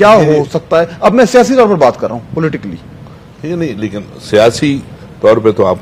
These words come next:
Speaker 2: कह रहे हैं, लेकिन खतरनाक सूरत हाल ये है जो बाबर साहब ने कही और फिर, आ, शाजिया बीबी ने अपनी बातों में उसकी confirmation कर दी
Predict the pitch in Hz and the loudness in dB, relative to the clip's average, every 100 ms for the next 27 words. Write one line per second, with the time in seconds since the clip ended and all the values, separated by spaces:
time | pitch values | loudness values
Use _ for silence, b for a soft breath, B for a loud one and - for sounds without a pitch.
0 | - 101 117 87 101 104 - 95 87 - | -2 -2 0 -2 -2 -6 -6 -8 -8 -6
1 | 92 98 139 147 - 120 101 - 87 92 | -4 0 0 -2 -6 -10 -6 -4 -2 -2
2 | 92 95 98 104 95 87 87 123 117 92 | -2 0 0 0 -4 -2 -2 -2 -2 -4
3 | 87 87 85 85 B B - 101 107 92 | -6 -6 -8 -10 B B -2 2 2 2
4 | 90 85 85 80 - 92 80 - - - | 2 2 2 0 -2 -4 -4 -16 -20 -20
5 | - - 71 76 76 76 78 78 - 92 | -20 -10 -8 -6 -6 -6 -8 -2 0 2
6 | 113 107 98 92 87 85 76 82 95 82 | 2 2 -4 -6 -6 -6 -6 -8 -4 0
7 | 80 104 92 95 87 104 - 98 104 90 | 0 -2 -4 -4 -6 -8 -10 -8 -8 -6
8 | 85 123 120 95 78 78 76 80 | -4 -4 -4 -4 -4 -4 -6 -10